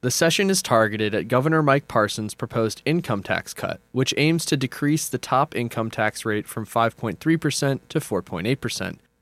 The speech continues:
and increase standard deductions for both single and joint filers. The proposal is facing some criticism, though. Some say it leaves out older taxpayers and that the plan could cause state programs to become underfunded.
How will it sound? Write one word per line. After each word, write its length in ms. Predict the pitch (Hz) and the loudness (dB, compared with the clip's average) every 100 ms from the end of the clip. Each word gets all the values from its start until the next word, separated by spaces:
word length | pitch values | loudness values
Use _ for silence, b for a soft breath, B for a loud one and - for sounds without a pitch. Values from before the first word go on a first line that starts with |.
| _ | _
and 160 | 135 135 | 0 4
increase 420 | 156 156 180 180 | 2 4 4 4
standard 320 | - 123 123 | 2 2 2
deductions 600 | 120 104 151 - 110 104 | 0 4 4 4 -2 -2
for 100 | - | -2
both 200 | 107 110 | 0 0
single 420 | - 170 170 156 131 | 2 2 4 4 4
and 120 | 131 | 0
joint 280 | 107 90 - | 0 -4 0
filers. 680 | 110 113 98 - - - - _ _ _ - | 2 2 0 -6 -10 -14 -20 _ _ _ -2
The 100 | 135 | 2
proposal 480 | 143 165 175 202 180 | 4 6 6 6 2
is 80 | |
facing 380 | - 143 131 123 | 4 2 4 0
some 180 | - 107 | -4 -4
criticism, 580 | - 196 151 113 92 85 | 2 2 4 2 -2 -6
though. 280 | 76 62 - _ _ _ _ | -10 -12 -20 _ _ _ _
Some 260 | - 147 160 | 2 4 6
say 260 | - 170 | 6 6
it 80 | 165 | 6
leaves 320 | 127 143 127 | 6 4 4
out 220 | 123 120 131 | 2 2 2
older 240 | 139 123 | 2 2
taxpayers 800 | - 151 143 - 98 90 - - b b | 2 0 0 -4 -4 -4 -8 -12 b b
and 140 | 131 | 2
that 80 | 143 | 2
the 80 | 139 | 0
plan 320 | - 147 151 | 0 2 2
could 180 | 156 160 | 0 -2
cause 300 | - 107 104 | 2 4 2
state 260 | - 127 - | 2 0 2
programs 520 | 113 101 101 98 - | 0 2 0 -4 -6
to 80 | 110 | -8
become 360 | 120 - 90 | -8 -8 -6
underfunded. 680 | 80 80 80 117 117 82 | -6 -8 -6 -4 -4 -4